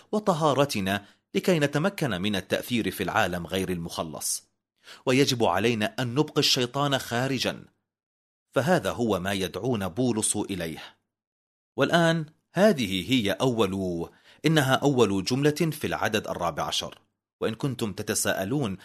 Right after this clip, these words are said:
ما الذي يتحدث عنه الجزء المتبقي منها، سأخبركم عن ذلك في المستقبل. فهناك خمسة أسباب،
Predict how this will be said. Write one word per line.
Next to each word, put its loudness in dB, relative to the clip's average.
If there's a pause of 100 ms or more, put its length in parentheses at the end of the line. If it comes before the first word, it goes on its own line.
(140)
ما -2
الذي -2
يتحدث -2
عنه -2
الجزء -4
المتبقي -4
منها، -4 (520)
سأخبركم 0
عن 0
ذلك -8 (320)
في -4
المستقبل. -2 (720)
فهناك 2
خمسة -2
أسباب، -4